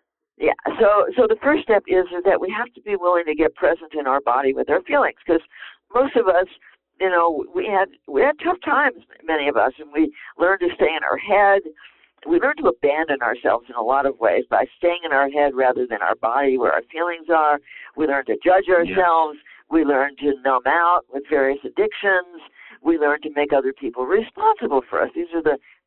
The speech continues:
Speaker 1: major ways that we, that we self-abandon. Um, so in step one, um, you wanna stop avoiding your feelings. You want to embrace them, welcome them,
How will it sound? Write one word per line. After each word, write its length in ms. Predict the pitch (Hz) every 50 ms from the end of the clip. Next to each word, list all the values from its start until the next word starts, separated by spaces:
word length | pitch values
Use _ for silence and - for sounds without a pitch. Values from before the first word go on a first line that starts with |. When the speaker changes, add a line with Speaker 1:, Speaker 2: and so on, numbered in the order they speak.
| _ _ 160
Speaker 1:
major 440 | 165 165 170 170 165 - 156 156 147
ways 280 | 139 147 143 139 143 143 143
that 160 | 143 107 -
we, 280 | - 131 135 135 131 - _ _ _ _
that 180 | - 143 - -
we 120 | 127 139 139 -
self-abandon. 600 | 160 135 131 - 127 120 147 160 175 - 110 82 71 _ _ _ _ _ _ _ _ - -
Um, 280 | 151 151 147 143 143 139 _ _ _ _ _ _ - -
so 220 | 208 175 - - -
in 80 | 180 190 -
step 200 | - - 220 214 -
one, 280 | - 214 233 220 202 - _ _ _ _ _ _ _ _ -
um, 200 | 143 165 165 165 - _
you 160 | - 165 185
wanna 220 | 196 202 202 196 - - - -
stop 360 | - - 147 180 202 214 214 - _ -
avoiding 500 | 175 170 127 143 143 160 175 185 180 151
your 140 | 131 135 127
feelings. 520 | - - - 107 107 87 76 78 - 123 123
You 100 | 135 147
want 220 | 139 147 156 147 143
to 60 | 104
embrace 520 | 117 120 _ - 117 127 139 151 165 170 _ _
them, 120 | - 98 - -
welcome 320 | 107 123 151 156 - 143 139
them, 120 | 120 104